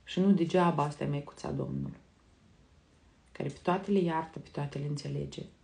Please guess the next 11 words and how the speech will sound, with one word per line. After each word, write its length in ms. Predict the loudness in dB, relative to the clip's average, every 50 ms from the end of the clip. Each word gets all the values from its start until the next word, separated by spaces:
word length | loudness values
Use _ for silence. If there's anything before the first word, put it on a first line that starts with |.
| _ _ -16
care 200 | -12 -12 -10 -10
te 100 | -6 -6
iubește 380 | -4 -2 -2 -2 -4 -4 -2 0
necondiționat 760 | 0 2 0 0 -2 -4 -6 -6 -8 -8 -6 -6 -4 -4 -6
și 80 | -8 -8
care 240 | -6 -6 -2 0 0
nu 60 | 0
intervine. 720 | 2 2 0 0 -2 -4 -8 -6 -6 -6 -6 -8 -10 -16 _ _ _ _ _ _ _ _ _ -20 _ -20 -20 -20 -20 -20 -20 _ _ _ _ _ _
Pentru 240 | -10 -10 -10 -8
că 100 | -4 -2
mama 540 | 0 0 2 4 4 4 4 4 2 -2 -6